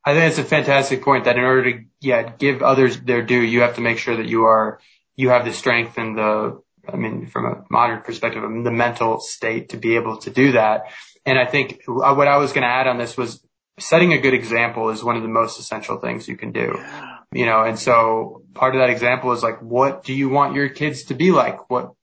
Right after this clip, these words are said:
Speaker 1: what mindset do you want th-, them to have in terms of their outlook on life and with supernatural eyes? And how do you talk, you know?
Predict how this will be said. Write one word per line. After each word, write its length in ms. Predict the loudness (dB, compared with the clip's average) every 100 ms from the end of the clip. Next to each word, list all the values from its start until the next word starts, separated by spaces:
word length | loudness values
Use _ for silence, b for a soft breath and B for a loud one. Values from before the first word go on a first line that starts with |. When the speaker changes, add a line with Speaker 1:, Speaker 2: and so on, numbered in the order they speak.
| _
Speaker 1:
what 140 | -4 2
mindset 420 | 2 2 0 -2
do 60 | 2
you 60 |
want 140 | 0 0
th-, 120 | -4
them 300 | -4 -2 -2
to 60 |
have 380 | -2 -4 -6 -10
in 100 | -12
terms 260 | -6 -6 -6
of 120 | -4
their 180 | -4 0
outlook 400 | 0 2 0 0
on 120 | 0
life 260 | 0 0 -4
and 200 | -12 -14 b b _ _ -8
with 160 | -8
supernatural 880 | -4 -2 0 2 0 0 0 0 -4 -2
eyes? 380 | 0 0 -2 -6
And 160 | -8
how 140 | -2 -2
do 80 | 0
you 140 | -2
talk, 500 | 0 4 4 2 -6
you 80 | -2
know? 280 | 0 0